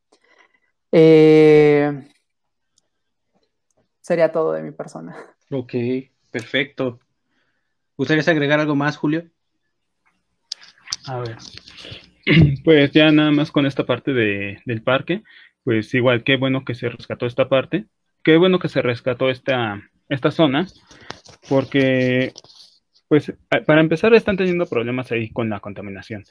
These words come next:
Speaker 3: Entonces, una manera de mitigarlo, pues, es esto, teniendo, este, espacios verdes para transformar el dióxido de carbono en, en oxígeno. O sea, es una buena medida para empezar ahí. Y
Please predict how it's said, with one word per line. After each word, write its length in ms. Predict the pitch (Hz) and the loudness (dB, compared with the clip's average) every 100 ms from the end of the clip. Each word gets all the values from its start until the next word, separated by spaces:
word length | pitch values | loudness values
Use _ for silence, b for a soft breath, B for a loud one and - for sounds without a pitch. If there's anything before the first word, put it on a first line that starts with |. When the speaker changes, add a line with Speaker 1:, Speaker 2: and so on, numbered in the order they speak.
| _ | _
Speaker 3:
Entonces, 480 | 131 127 139 151 - | -6 -2 0 0 2
una 180 | 156 160 | 4 4
manera 360 | 143 135 139 | 4 2 2
de 100 | 127 | 2
mitigarlo, 680 | 120 117 123 120 120 135 180 | -2 -4 -4 -2 -2 -4 -8
pues, 200 | 127 120 | -8 -4
es 180 | 139 139 | -4 -4
esto, 320 | 170 - 120 | -6 -6 -10
teniendo, 360 | 113 123 135 135 | -6 -2 -2 -2
este, 440 | 135 - 104 104 | -4 -6 -6 -6
espacios 380 | 104 - 127 143 | -6 -4 -4 0
verdes 400 | 147 139 143 170 B B B B _ | 2 2 0 -8 B B B B _
para 840 | 123 117 117 113 110 113 110 110 - | 2 2 2 2 0 -2 -4 -8 -4
transformar 520 | 131 123 127 123 127 | -4 -2 -2 0 0
el 400 | 127 117 110 107 _ - | 0 0 -4 -8 _ -4
dióxido 300 | 120 139 123 | -2 2 2
de 100 | 117 | 2
carbono 440 | 117 123 139 139 | -2 -2 -4 -4
en, 200 | 120 - | -6 -12
en 80 | 98 | -14
oxígeno. 460 | 95 110 - 95 - b b b b - | -12 -12 -12 -18 -20 b b b b -8
O 80 | 117 | -2
sea, 140 | 127 | 0
es 160 | 120 151 | 0 2
una 400 | 143 139 127 117 _ - | 2 2 0 -4 _ -4
buena 460 | 131 131 123 120 | 0 2 2 0
medida 560 | 117 113 117 123 123 120 | 0 -2 -2 -2 -4 -2
para 200 | 117 104 | -2 -2
empezar 420 | 98 104 - 127 | -6 -10 -6 -4
ahí. 360 | 117 117 180 - b b _ _ | -2 2 0 -2 b b _ _
Y 420 | 156 156 160 156 | 2 4 2 0